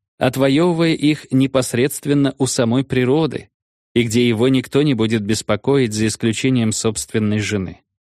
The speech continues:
И не только это, ведь Анита с ее любовью к образу жизни первых колонистов будет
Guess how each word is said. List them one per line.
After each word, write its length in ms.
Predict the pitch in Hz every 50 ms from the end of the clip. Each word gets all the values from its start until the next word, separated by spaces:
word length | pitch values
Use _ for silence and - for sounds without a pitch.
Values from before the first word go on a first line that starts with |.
| _ _ _ _ _ -
И 80 | - 143
не 140 | 160 170 165
только 320 | - 190 190 185 - 190
это, 460 | - - 185 190 175 - - 85 - - _ _ _ _ -
ведь 280 | 98 107 113 113 -
Анита 360 | 123 110 117 151 160 - 135 117
с 80 | -
ее 180 | 113 110 104 104
любовью 480 | 101 104 101 113 135 143 127 123 117
к 80 | 113 -
образу 340 | 123 127 139 131 113 110 120
жизни 400 | 107 110 120 131 123 117 117 110
первых 440 | 104 - 117 123 127 120 117 104 -
колонистов 760 | - 110 98 92 92 98 113 139 139 - - 139 131 120
будет 340 | 107 104 117 135 143 151 -